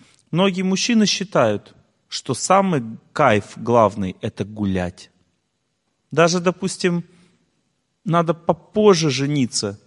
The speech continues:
чтобы погулять. Главный кайф в жизни — это гулять. И они даже не подозревают о том, что когда они гуляют, то в это время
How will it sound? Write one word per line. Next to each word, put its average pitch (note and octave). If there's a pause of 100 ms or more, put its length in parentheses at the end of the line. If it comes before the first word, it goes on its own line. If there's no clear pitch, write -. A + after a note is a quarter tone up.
(120)
чтобы A#2+
погулять. G#2 (680)
Главный C3+
кайф F#3
в E3+
жизни — E3+ (260)
это B2
гулять. G2+ (1040)
И D#3+
они F3
даже F3+
не F#3
подозревают F3+
о C#3+
том, A3
что -
когда D3+
они D#3+
гуляют, D#3 (540)
то D3+
в D3
это E3+
время E3